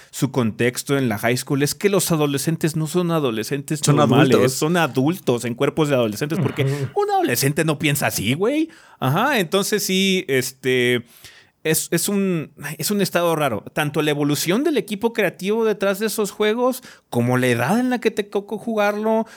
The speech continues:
Speaker 1: como el hecho de que, ah, es que es, tiene tonos más oscuros, entonces es más maduro. No, oja, es una percepción que luego tiene la gente. Es lo mismo que pasa con las películas de Zack Snyder y la constante comparación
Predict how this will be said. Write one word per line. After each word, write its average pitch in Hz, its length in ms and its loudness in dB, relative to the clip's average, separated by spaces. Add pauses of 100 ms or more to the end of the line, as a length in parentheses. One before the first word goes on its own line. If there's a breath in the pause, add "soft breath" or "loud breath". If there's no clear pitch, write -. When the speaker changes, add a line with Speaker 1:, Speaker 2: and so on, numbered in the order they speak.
Speaker 1:
como 151 220 2
el 156 100 2
hecho 185 180 0
de 196 140 0
que, 180 120 -2
ah, 175 120 0
es 170 100 -2
que 190 380 -2
es, 135 160 -2
tiene 196 180 0
tonos 202 240 0
más 190 220 2
oscuros, 196 500 0
entonces 160 480 0
es 160 180 0 (140 loud breath)
más 135 300 0
maduro. 160 420 2 (800 loud breath)
No, 175 500 -2
oja, 139 240 -2
es 185 180 0
una 190 180 -2
percepción - 400 -2
que 170 80 -2
luego 170 240 2
tiene 170 160 0
la 131 120 0
gente. 143 260 -2
Es - 80 -4
lo 185 80 0
mismo 175 260 0
que 135 100 -2
pasa 135 260 -2
con 117 180 -4
las 107 100 -4
películas 120 480 -4
de 104 60 -8
Zack 110 220 -6
Snyder 113 300 0
y 101 40 0
la 101 160 -2
constante 127 500 0
comparación 110 680 0